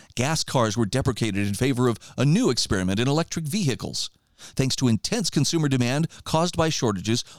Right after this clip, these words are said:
owing to supply chain breakages. Digital learning platforms got a huge boost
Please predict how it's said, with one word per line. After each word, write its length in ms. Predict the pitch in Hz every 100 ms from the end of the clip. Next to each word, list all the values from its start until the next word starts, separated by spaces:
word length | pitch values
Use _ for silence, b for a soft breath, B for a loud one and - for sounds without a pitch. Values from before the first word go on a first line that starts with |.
| B
owing 360 | 180 202 151 170
to 140 | -
supply 420 | - - 131 139
chain 340 | 151 - 120 120
breakages. 720 | 113 208 123 - 71 - - _ _ _ _ _ _ _ b b b
Digital 380 | 95 131 160 160
learning 280 | 147 147 156
platforms 520 | - 143 143 139 151
got 140 | 120 92
a 60 |
huge 580 | 87 - 110 175 123 -
boost 280 | 95 120